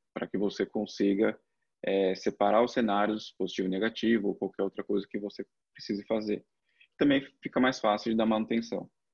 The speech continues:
Você ter um método só e testando toda a sua aplicação nesse método. Então aqui eu vou criar outro método. Teste. Static void. Uh, close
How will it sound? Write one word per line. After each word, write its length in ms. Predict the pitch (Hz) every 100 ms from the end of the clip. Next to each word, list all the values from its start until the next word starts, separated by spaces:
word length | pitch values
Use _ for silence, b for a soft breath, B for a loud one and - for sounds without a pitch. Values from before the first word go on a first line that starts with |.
| _ _
Você 220 | 104 101
ter 140 | 87 101
um 140 | 104
método 380 | 101 101 104 107
só 300 | - 92 95
e 60 |
testando 420 | 104 104 - 101 101
toda 540 | - 90 98 104 107 104
a 40 |
sua 140 | 101 -
aplicação 460 | 107 101 101 95
nesse 240 | 95 - -
método. 320 | 78 _ _ _ _ _ _ _ _ _ _ _ _ _ _ _ -
Então 140 | 104
aqui 120 | 101
eu 80 | 110
vou 120 | 107
criar 180 | - 110
outro 220 | 104 -
método. 400 | 123 113 - 165 - - _ _ _ - _ _ - - _ _ _ _ _ - -
Teste. 600 | - 107 117 - - 131 131 _ _ _ _ _ - _ - _ _ _ _ _ _ _ -
Static 560 | - 90 - - 95
void. 520 | - 87 55 - - - _ _ _ _ _ _ _ _ _ _ _ _ _ _ _ _ _ _ -
Uh, 260 | 90 92 90 _
close 440 | - 101 98 92